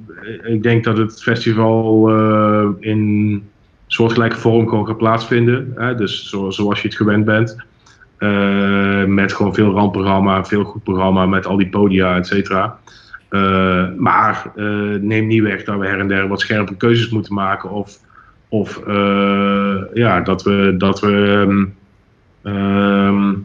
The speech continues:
ja, besluiten bepaalde dingen wel of niet te doen. Maar dat, dat hoeft er niet per se in programma te zitten. Dat kan hem ook gewoon zitten in, eh, in leveranciers of in, eh, in bepaalde productiematerialen, et cetera.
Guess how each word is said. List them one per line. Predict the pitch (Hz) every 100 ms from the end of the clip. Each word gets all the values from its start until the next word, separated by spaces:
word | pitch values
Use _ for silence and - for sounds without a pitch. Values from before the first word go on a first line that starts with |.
| - _ _ - - _
ja, | 120 104
besluiten | 92 101 107 113 104 113 107
bepaalde | 101 113 104 101
dingen | 104 101
wel | 104 104
of |
niet | 110 117
te |
doen. | 117 92
Maar | 87
dat, | 101 107 -
dat | 113
hoeft | 110 110
er | 117
niet | 110 110
per | 110
se | -
in | 113
programma | 113 101 95 107
te | 101
zitten. | 95 92 92
Dat | 95
kan | - 110
hem | 107
ook | 104 -
gewoon | 104 98
zitten | 104 95 95
in, | 98 101
eh, | 98 98 98 - - _ _
in | - 117
leveranciers | 104 107 107 113 - 113 110 110 104
of | - 104 110
in, | 107 107
eh, | 107 107 107 104
in | 104
bepaalde | 104 107 110 107
productiematerialen, | 107 110 110 110 104 - 104 98 98 95 92
et | 90
cetera. | 98 90 90